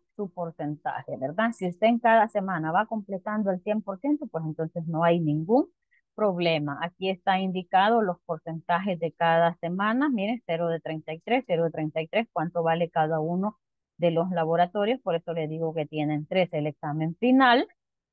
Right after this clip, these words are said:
Y en la segunda semana vamos a encontrar el examen de medio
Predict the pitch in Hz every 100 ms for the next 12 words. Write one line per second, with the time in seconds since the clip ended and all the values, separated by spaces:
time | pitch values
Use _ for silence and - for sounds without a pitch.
0 | _ - 285 359 - - 190 180 180 180
1 | 180 175 185 208 220 185 180 190 190 160
2 | 170 180 170 156 151 151 160 165 151 -
3 | - 151 160 165 175 151 156 147 147 147
4 | 147